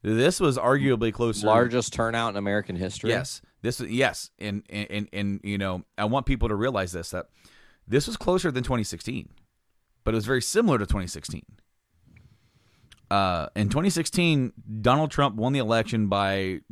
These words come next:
Speaker 1: ju-, by around a hundred thousand votes by racking up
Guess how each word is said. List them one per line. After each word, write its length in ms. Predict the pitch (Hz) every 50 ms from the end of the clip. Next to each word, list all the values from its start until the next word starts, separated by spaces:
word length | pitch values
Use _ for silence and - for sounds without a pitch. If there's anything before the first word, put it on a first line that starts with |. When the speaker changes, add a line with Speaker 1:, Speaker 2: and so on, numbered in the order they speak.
| 110 104
Speaker 1:
ju-, 200 | 98 110 117 -
by 140 | 104 101 107
around 240 | 110 104 110 123 120
a 60 | 110
hundred 260 | 101 120 117 107 98
thousand 300 | - 107 104 98 95 95
votes 420 | 90 98 98 98 - - - - - _ - - - - - - _ _ -
by 280 | 95 98 101 98 95
racking 500 | 95 92 101 101 110 117 - 131 120 107
up 300 | 104 104 101 - - -